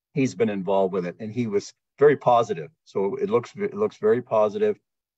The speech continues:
And I think, uh, we will know probably in the next couple of weeks. And that will be held at the first week in, uh, believe it's in May of twenty twenty-four.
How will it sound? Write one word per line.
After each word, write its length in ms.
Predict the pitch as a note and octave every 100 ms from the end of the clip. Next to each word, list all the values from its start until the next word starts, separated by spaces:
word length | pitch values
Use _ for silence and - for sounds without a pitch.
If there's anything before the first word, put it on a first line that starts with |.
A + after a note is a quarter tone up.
| _
And 460 | G#2+ G2+ G2 G2 G2+
I 140 | F#2
think, 420 | - A2 G#2 G2
uh, 280 | G#2 F#2 F#2
we 160 | G#2 B2
will 160 | A2+
know 220 | G#2 G#2+ G2+
probably 580 | - A2+ B2 C3 A#2+
in 80 | A#2
the 80 | G#2+
next 280 | G#2+ G#2+ -
couple 320 | - G#2 G2+
of 80 | G2
weeks. 420 | G#2+ D3+ - - _ _ _ -
And 140 | G#2+
that 160 | A#2 F3
will 100 | E3+
be 160 | C3 B2+
held 440 | A2+ B2+ B2 A#2
at 120 | G#2
the 100 | G#2+ -
first 340 | B2+ B2+ -
week 480 | G#2 A#2 A#2 - - _ _ _ _ -
in, 400 | A2 G#2+ G2+ F#2+ -
uh, 800 | G2+ F#2+ F#2+ F#2+ F#2 F#2+ F#2 F#2
believe 680 | F2+ - A2+ G#2 B2 A#2+
it's 200 | G2+ F#2
in 220 | G2 F2+ G2
May 420 | A#2 C3+ D3+ D#3 _ _ _ -
of 260 | G#2 F#2+
twenty 380 | - A#2+ A2+ G2+
twenty-four. 760 | - A2 G#2 - - F#2 D#2+